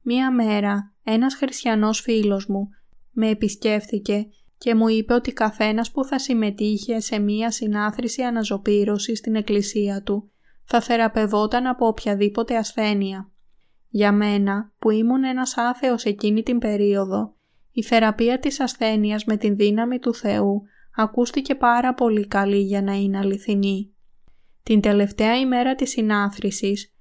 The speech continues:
κάθε ένας πήγαινε στον λειτουργό για να τοποθετήσει επάνω τους τα χέρια του.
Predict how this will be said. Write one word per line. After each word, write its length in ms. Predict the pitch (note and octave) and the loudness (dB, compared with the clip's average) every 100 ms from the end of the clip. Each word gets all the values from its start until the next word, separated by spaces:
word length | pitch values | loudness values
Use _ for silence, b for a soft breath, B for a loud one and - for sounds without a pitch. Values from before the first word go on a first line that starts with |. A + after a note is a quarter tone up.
| - | -14
κάθε 300 | - B3+ B3+ | -2 -2 2
ένας 340 | B3 A#3 A#3+ - | 0 2 0 -2
πήγαινε 400 | A#3 A3 A#3 B3+ | -2 0 0 -2
στον 240 | - B3+ | -2 -2
λειτουργό 760 | A3+ G#3+ G#3 G3+ G3 G3 G#3 - - - | 0 2 2 2 0 0 -2 -10 -20 -12
για 140 | A#3+ A3 | 0 2
να 140 | G#3+ | 2
τοποθετήσει 760 | G#3+ G#3 G#3 G#3 G3+ A3+ - C4+ | 2 0 -2 -2 0 0 0 0
επάνω 440 | B3+ A3 G#3+ A3 | 0 0 0 -2
τους 160 | B3 A#3+ | -2 -2
τα 140 | A3+ | -4
χέρια 480 | - A3 A3 A3 G3 | 0 0 0 -2 -4
του. 260 | G3 G#3 | -6 -8